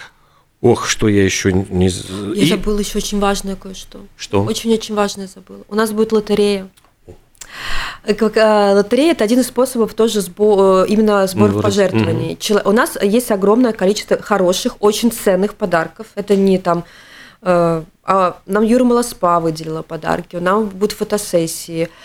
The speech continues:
Speaker 2: а, от, э, дорогого фотографа, очень хорошего фотографа в Риге, Анны. У нас будет от косметолога Юлии. У нас, э, от дру-, от в-, другого отеля будет посещение в СПА.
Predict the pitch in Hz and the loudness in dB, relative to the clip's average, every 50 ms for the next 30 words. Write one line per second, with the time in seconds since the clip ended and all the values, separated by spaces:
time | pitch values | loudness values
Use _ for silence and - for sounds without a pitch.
0 | - - - - 175 180 180 180 180 - 185 175 170 165 165 165 165 165 175 185 | -20 -16 -4 0 2 2 2 2 2 0 0 2 2 4 2 2 2 2 2 0
1 | 180 180 180 190 180 180 170 165 165 165 156 - - - 190 180 - 202 190 180 | 0 2 2 2 2 4 4 4 2 0 -2 -4 -4 -4 -4 0 0 0 0 2
2 | 180 175 - 180 175 - 175 160 180 180 180 180 - 165 - 170 - 180 170 170 | 0 0 0 -2 -2 -2 -4 -2 0 0 0 0 -2 -4 -4 -2 -2 -2 -2 -2
3 | 175 - - 170 160 170 170 170 156 160 160 165 - - - - - - - - | -4 -6 -10 -14 -12 -8 -6 -6 -6 -8 -10 -12 -12 -14 -18 -20 -20 -20 -4 -2
4 | 175 170 170 165 165 165 160 165 - _ _ _ _ _ _ 180 185 190 202 220 | 0 2 2 2 2 0 0 -2 -4 _ _ _ _ _ _ 0 2 2 2 0
5 | 214 214 226 226 214 220 - 233 220 - 240 240 233 - 185 180 180 180 170 175 | 0 0 0 0 0 -2 -2 -4 -2 0 0 0 2 2 2 4 4 2 2 0
6 | 170 170 175 180 175 165 170 165 160 160 165 - _ _ _ _ 180 180 185 185 | -2 0 0 0 0 2 2 2 2 0 -2 -6 _ _ _ _ -4 -2 0 2
7 | 202 214 220 - - - 214 208 202 202 196 196 190 190 190 190 185 180 156 185 | 2 0 -2 -4 -4 -2 0 2 2 2 2 2 2 2 2 2 2 2 0 -2
8 | 185 - 202 208 214 196 - - 196 202 202 196 - 196 190 185 185 175 175 175 | -2 -2 0 0 0 2 2 2 2 2 0 0 -2 -4 -4 -4 -6 -6 -4 0
9 | 185 185 185 180 180 196 190 170 202 196 185 180 175 175 - 185 175 175 170 165 | 0 2 2 2 0 -2 0 0 0 2 2 0 0 0 0 0 2 2 0 0
10 | 170 170 165 - - 180 - 190 185 - - 185 180 175 165 165 - - - - | -2 -4 -4 -4 -8 -8 -6 -6 -2 -2 -2 0 0 -2 -2 -4 -6 -10 -8 -4
11 | - 160 151 156 156 | -2 0 0 -2 -2